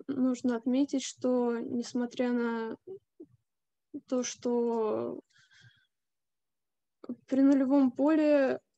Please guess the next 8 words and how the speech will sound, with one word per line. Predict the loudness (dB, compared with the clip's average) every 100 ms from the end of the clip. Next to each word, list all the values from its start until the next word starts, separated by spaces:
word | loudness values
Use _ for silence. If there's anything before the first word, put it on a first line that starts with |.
| _ _ _ _ -2
в | 0
общем, | 2 2
при | 4
нулевом | 6 6 4 4
поле | 4 2 4
нет | 6 6 4 4
никакого | 2 0 0 2 4 2
падения | 2 2 2 2 2 2 0 -2 -4 -6